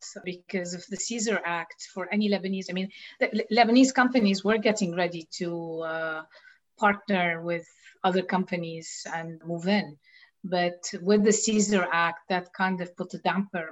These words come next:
on, on any, <laughs> any initiatives in that direction. So I think a lot of it will depend on what kind of a reconstruction program is put in place, who's sponsoring it, and whether there is an international agreement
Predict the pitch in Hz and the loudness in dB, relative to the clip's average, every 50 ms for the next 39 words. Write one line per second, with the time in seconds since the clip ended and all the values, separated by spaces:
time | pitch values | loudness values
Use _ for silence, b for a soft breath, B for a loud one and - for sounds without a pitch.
0 | 151 160 151 156 165 165 165 170 180 185 196 202 190 180 170 - - 180 254 - | -12 -14 -12 -12 -12 -12 -10 -6 -2 2 4 4 4 2 -2 -8 -8 -8 -8 -4
1 | - 262 214 185 185 196 - - 196 - - 170 - - 165 160 170 165 165 - | 2 2 4 4 4 2 2 0 -2 -4 -6 -8 -8 -6 -8 -6 -6 -8 -6 -6
2 | 160 160 165 170 170 - - - 143 143 - B B B B B B - 226 208 | -10 -6 -6 -8 -8 -8 -8 -8 -8 -10 -12 B B B B B B 0 2 2
3 | 202 269 285 285 - 277 269 269 226 226 240 247 247 226 214 - - 190 190 185 | 4 2 0 0 -2 -6 -4 2 4 4 4 4 2 0 -2 -4 -4 -6 -4 -4
4 | 180 - - 190 202 202 202 180 170 170 175 190 185 - - 190 185 185 180 175 | -6 -2 0 2 2 2 2 0 -8 -6 -8 -8 -8 -6 -4 -2 -2 -2 -4 -6
5 | 170 170 170 170 170 - - 175 - - 180 170 - - - 175 165 165 160 160 | -8 -8 -10 -10 -10 -10 -12 -12 -10 -10 -10 -8 -8 -8 -8 -8 -12 -12 -16 -20
6 | - _ - 226 208 202 208 202 185 180 180 175 - - _ - 196 185 - 185 | -18 _ 2 4 4 6 6 6 4 4 2 -2 -6 -10 _ -6 -6 -4 -4 -4
7 | 180 - - 202 196 190 190 185 - - - 190 175 - - - - 208 202 202 | -6 -2 0 2 4 4 2 2 0 -4 -4 -2 -4 -4 -4 -4 -2 -2 0 0
8 | - - 196 185 180 180 185 180 175 175 175 175 - - - 175 180 175 170 175 | 0 -2 -2 -2 -4 -6 -6 -4 -4 -4 -4 -6 -12 -16 -10 -8 -6 -4 -4 -2
9 | 175 185 185 185 190 185 180 175 175 175 175 175 175 170 175 175 175 180 196 185 | 0 0 0 2 0 0 -2 -2 -2 -2 -2 -2 -4 -4 -4 -6 -6 -6 -6 -8
10 | 180 175 - 185 175 175 180 180 - - - 185 180 175 170 170 170 - 165 170 | -8 -6 -4 -4 -4 -4 -4 -4 -4 -4 -6 -6 -6 -6 -8 -8 -10 -10 -8 -6
11 | 175 175 180 196 202 180 160 160 - - | -4 -2 2 2 2 2 0 -4 -14 -18